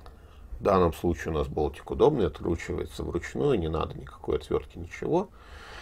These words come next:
Под него можно завести кабель, который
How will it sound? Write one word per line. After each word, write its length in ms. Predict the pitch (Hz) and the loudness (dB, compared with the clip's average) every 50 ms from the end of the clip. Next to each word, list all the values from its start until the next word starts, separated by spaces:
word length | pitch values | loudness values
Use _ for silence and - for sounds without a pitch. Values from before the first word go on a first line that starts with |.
| - - - - | -16 -16 -4 0
Под 140 | - 82 - | 0 2 2
него 260 | 107 120 135 151 147 | 2 4 6 8 8
можно 360 | 120 107 104 101 98 90 82 | 8 8 6 6 6 2 0
завести 500 | 78 78 82 85 90 85 - - - 92 | 2 2 2 2 0 0 -2 -4 -4 -2
кабель, 480 | 92 - 147 170 156 131 131 123 123 123 - - - - - - - - | 4 6 6 6 6 4 2 2 0 -2 -8 -14 -18 -18 -18 -20 -16 -10
который 640 | - - - - 110 117 110 107 98 90 90 - | -10 -6 0 4 4 6 8 8 6 6 4 0